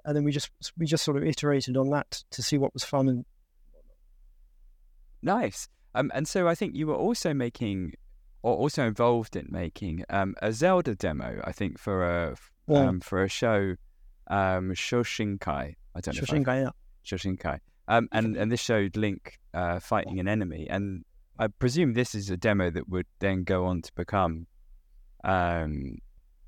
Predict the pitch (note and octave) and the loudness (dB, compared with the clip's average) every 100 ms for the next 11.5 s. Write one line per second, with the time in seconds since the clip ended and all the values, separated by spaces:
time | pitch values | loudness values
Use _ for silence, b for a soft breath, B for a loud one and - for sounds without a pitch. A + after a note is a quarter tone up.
0 | - - - - - - - - - - | -20 -20 -20 -20 -20 -20 -20 -20 -20 -6
1 | G2+ E2 E2 A2 F#2+ E2 - G2+ D2+ - | -2 0 0 2 2 2 0 0 0 -2
2 | - - F#2 B2 - - - _ _ _ | -10 -8 -8 -8 -14 -18 -20 _ _ _
3 | - - _ _ _ _ F3 F3+ F#3+ F#3+ | -20 -20 _ _ _ _ -6 0 4 6
4 | D#3+ A3+ F#3+ D#3 D3 E3+ F#3+ A#3 A#3+ G3+ | 4 2 -2 0 2 4 4 4 4 4
5 | F3+ - E3 D#3+ E3 D3 - - - D#3 | 2 2 2 4 2 0 -4 -8 0 2
6 | D3 B2+ C3+ - - - D#3+ C#3 A#2+ C3 | 2 -2 -12 -18 -4 4 6 4 0 -4
7 | C#3+ E3 - D3 C#3+ D3 C3+ - C#3 C3+ | 4 4 4 2 2 2 0 -2 0 2
8 | B2+ - _ _ _ - C#3 C#3 C3+ D3 | 2 -4 _ _ _ 2 4 4 6 6
9 | C#3+ C3 - C3 B2+ B2 A#2+ A2 _ _ | 4 2 -4 -2 0 2 0 -2 _ _
10 | - - - C3+ B2 D#3 D3+ C#3+ C3+ - | -20 -18 0 2 2 2 4 4 2 0
11 | C3+ B2 A#2+ A2+ A#2 | 0 0 0 -4 -4